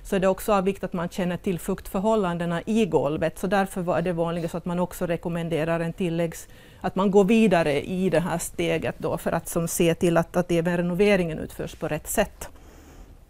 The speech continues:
Eh, andra saker som man tolkar och ser på i den här fördjupade utredningen här i tolkningsskedet, så är det att om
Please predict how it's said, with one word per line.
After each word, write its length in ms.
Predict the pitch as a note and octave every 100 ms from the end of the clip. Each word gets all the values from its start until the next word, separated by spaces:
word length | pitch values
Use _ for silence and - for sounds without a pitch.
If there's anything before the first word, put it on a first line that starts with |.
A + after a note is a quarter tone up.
| - - - - - - - - G#3
Eh, 380 | G3 G3+ G3+ -
andra 300 | A3+ A#3+ C#4+
saker 320 | D4 C4+ C4+
som 160 | C4 A3+
man 180 | A3+ A3+
tolkar 520 | B3 A3+ - C4+ A#3+
och 80 | A#3
ser 200 | A#3 A3
på 340 | - A3 G#3+ -
i 240 | A3+ A#3
den 100 | A3
här 100 | A3
fördjupade 500 | A3+ G3+ G3 G#3+ G#3
utredningen 540 | G3+ G3 G3+ G3 G3
här 220 | F#3 G3+ G#3
i 60 |
tolkningsskedet, 840 | G3+ G3 F#3 G#3 F#3+ - C4 C4 B3
så 120 | A#3+
är 40 |
det 200 | G3+ G#3
att 260 | G3 G3 -
om 220 | G3 F#3+